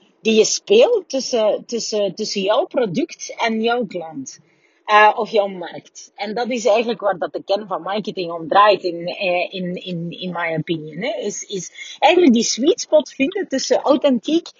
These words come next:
jezelf zijn en een markt vinden, en een lucratieve markt vinden, die, ehm, ja, die daar absoluut voor te vinden is.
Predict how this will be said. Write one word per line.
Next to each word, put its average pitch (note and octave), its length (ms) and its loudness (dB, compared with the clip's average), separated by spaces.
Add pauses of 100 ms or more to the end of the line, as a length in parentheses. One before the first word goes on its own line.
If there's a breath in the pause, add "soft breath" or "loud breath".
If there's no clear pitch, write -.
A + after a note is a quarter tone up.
(220 soft breath)
jezelf G#3+ 560 2
zijn G#4 440 -4 (160 loud breath)
en G#3+ 100 -4
een G3+ 80 -2
markt B3+ 320 -2
vinden, C#4 560 -4
en A3+ 160 -2
een F#3 80 -2
lucratieve B3 680 0
markt A#3+ 360 -2
vinden, C4+ 400 -4 (440 soft breath)
die, G3 540 -2
ehm, F3+ 800 0 (120)
ja, A#3 300 4
die G#3 160 2
daar G#3 180 6
absoluut A#3 520 0
voor G3+ 180 -4
te F3 140 -8
vinden E3+ 360 -4
is. D#3 260 -12